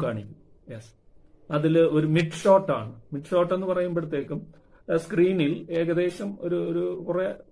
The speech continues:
ഒരു നമ്മുടെ ഒരു ശരീരത്തിന്റെ ഏകദേശം ഒരു പകുതി കാണിക്കുന്നത് പോലെ ആ റൂമിന്റെ ഏകദേശം ഒരു നല്ല ഒരു portion കാണിക്കുന്നുണ്ട്. എന്നാലും അതിൽ നമ്മൾ focus ഒരു, ഒരു കുറെ, ഒരു നമ്മുടെ ഒരു ശരീരത്തിന്റെ ഏകദേശം ഒരു പകുതി കാണിക്കുന്നത് പോലെ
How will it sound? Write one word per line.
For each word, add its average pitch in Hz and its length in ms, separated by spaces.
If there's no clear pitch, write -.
ഒരു 180 440
നമ്മുടെ 170 300
ഒരു 180 180
ശരീരത്തിന്റെ 170 680
ഏകദേശം 165 420
ഒരു 165 60
പകുതി 156 460
കാണിക്കുന്നത് 143 540
പോലെ 123 360
ആ 151 160
റൂമിന്റെ 165 420
ഏകദേശം 151 420
ഒരു 151 100
നല്ല 147 260
ഒരു 147 120
portion 135 440
കാണിക്കുന്നുണ്ട്. 113 560
എന്നാലും 170 600
അതിൽ 175 280
നമ്മൾ 175 200
focus 160 480
ഒരു, 170 320
ഒരു 175 360
കുറെ, 185 280
ഒരു 185 440
നമ്മുടെ 170 300
ഒരു 180 180
ശരീരത്തിന്റെ 170 680
ഏകദേശം 165 400
ഒരു 165 80
പകുതി 156 440
കാണിക്കുന്നത് 143 540
പോലെ 123 380